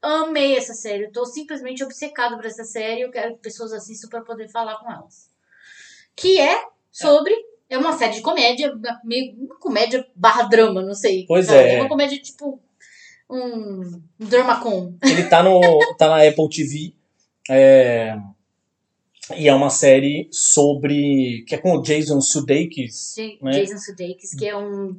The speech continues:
Speaker 1: um
Speaker 2: E seu bigode.
Speaker 1: comediante. E ele tá com um bigode sensacional, de
Speaker 2: Jason Sudeikis e
Speaker 1: máquina,
Speaker 2: seu
Speaker 1: né?
Speaker 2: bigode.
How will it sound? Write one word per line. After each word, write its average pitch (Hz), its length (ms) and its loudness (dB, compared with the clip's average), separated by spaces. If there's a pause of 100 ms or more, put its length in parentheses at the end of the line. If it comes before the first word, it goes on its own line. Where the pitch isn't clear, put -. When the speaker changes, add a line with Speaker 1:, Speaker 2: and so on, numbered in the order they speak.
Speaker 1:
um 202 120 -14
Speaker 2:
E 190 80 -2
seu 180 240 6
bigode. 147 300 8
Speaker 1:
comediante. 233 360 6 (460)
E 311 60 -8
ele 349 120 0
tá - 140 -4
com 320 80 -4
um 320 40 -2
bigode 226 440 -2
sensacional, 233 600 -6
de 160 140 -6
Speaker 2:
Jason 180 120 -4
Sudeikis 190 200 4
e - 0 -
Speaker 1:
máquina, 170 180 -4
Speaker 2:
seu 170 100 4
Speaker 1:
né? 147 120 -2
Speaker 2:
bigode. 139 400 6